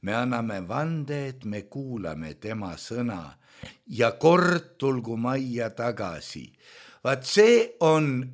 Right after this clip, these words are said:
kogu selle artikli, selle jutu kõige nõrgem koht. Ühe löögiga saavutada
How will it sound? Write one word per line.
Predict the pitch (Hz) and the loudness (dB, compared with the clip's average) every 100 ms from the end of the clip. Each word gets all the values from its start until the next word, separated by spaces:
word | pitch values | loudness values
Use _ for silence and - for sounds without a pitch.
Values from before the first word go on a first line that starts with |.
| - | 4
kogu | 226 254 254 247 254 - - | 6 6 4 0 0 -8 -8
selle | 156 147 143 | -4 0 0
artikli, | 139 127 139 160 - 147 135 | 0 -4 -10 -12 -12 -10 -6
selle | 131 123 117 | -6 -4 -4
jutu | 104 139 165 - 156 135 123 - _ _ _ _ _ _ _ - _ | 0 2 2 0 -2 0 -2 -6 _ _ _ _ _ _ _ -20 _
kõige | 139 156 147 143 | -2 0 0 -2
nõrgem | 131 113 131 120 113 90 | -2 -2 -2 -2 -8 -8
koht. | 80 117 - _ _ - _ _ _ _ _ _ _ | -6 -6 -6 _ _ -20 _ _ _ _ _ _ _
Ühe | 294 294 240 202 160 147 127 | 6 8 10 8 8 8 6
löögiga | 151 180 175 151 147 127 139 | 4 4 4 2 -2 0 0
saavutada | 127 147 147 147 135 131 131 120 123 117 | 0 2 2 2 -2 -6 -4 -4 -2 -4